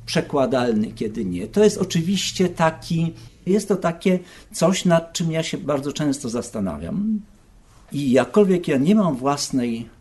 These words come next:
teorii przekładu, nie mam własnej definicji przekładu, może nawet nie chcę mieć, to siłą rzeczy, tak jak każdy zresztą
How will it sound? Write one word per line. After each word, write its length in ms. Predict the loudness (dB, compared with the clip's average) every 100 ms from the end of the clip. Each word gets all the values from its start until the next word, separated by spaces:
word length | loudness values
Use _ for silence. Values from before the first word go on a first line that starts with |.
| -18 -8
teorii 600 | -2 2 2 0 -4 -8 -14 -20 -16
przekładu, 580 | -8 -8 -4 -4 -2 -2
nie 160 | 0 2
mam 200 | 2 0
własnej 540 | 0 -2 -4 -4 -2
definicji 720 | -4 -2 2 4 4 0 -6
przekładu, 600 | -8 -8 -8 -6 -6 -2
może 260 | -2 -2 -2
nawet 400 | -2 -4 -8 -10 -18 -18 -2
nie 160 | 0 0
chcę 260 | -2 -4
mieć, 420 | -4 -2 -4 -8 -16 -20 -6
to 240 | -2 0 -2
siłą 460 | -6 0 2 2 2
rzeczy, 340 | 0 -2 -4
tak 260 | -2 -2 -2
jak 240 | -6 -6 -16 -20 -6
każdy 440 | 2 2 2 0 -2
zresztą 720 | -2 -4 -6 -6 -4 -4